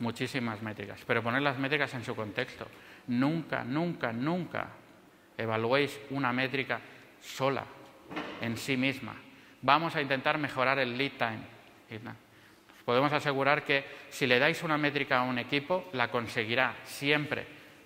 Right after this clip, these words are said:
A veces no importa lo que tenga que destruir por el camino. Y tal. Si me dices que quieres que termine las cosas en cinco días, las terminaré, aunque tenga que sacrificar la calidad, aunque lo que genere no sirva,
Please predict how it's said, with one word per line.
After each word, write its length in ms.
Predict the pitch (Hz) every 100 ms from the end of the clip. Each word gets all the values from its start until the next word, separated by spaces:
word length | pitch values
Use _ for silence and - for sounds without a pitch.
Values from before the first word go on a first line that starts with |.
| - - - - - -
A 100 | 117
veces 300 | 135 156 135
no 160 | 139
importa 440 | 147 135 143 143 143
lo 100 | 127
que 80 | 120
tenga 200 | 127 127
que 60 |
destruir 340 | 120 - 123 127
por 140 | 123
el 100 | 113
camino. 400 | 107 110 117 107 - - - -
Y 80 | 110
tal. 180 | 110 110 - - -
Si 180 | - 131
me 140 | 127
dices 300 | 156 180 170
que 160 | 170 147
quieres 280 | 165 156
que 120 | - 139
termine 340 | 135 147 160
las 160 | 143 -
cosas 240 | 147 135
en 140 | 135
cinco 260 | 131 147 143
días, 180 | 160 151
las 200 | 147 -
terminaré, 540 | 131 123 117 117 127 - - - - -
aunque 200 | 113 120
tenga 180 | 135
que 60 | 143
sacrificar 500 | 143 127 123 127 127
la 120 | 143
calidad, 420 | 120 107 113 120 - - -
aunque 240 | 120 113
lo 100 | 117
que 80 | 113
genere 340 | 113 117 131 139
no 160 | 131
sirva, 400 | 120 135 139 117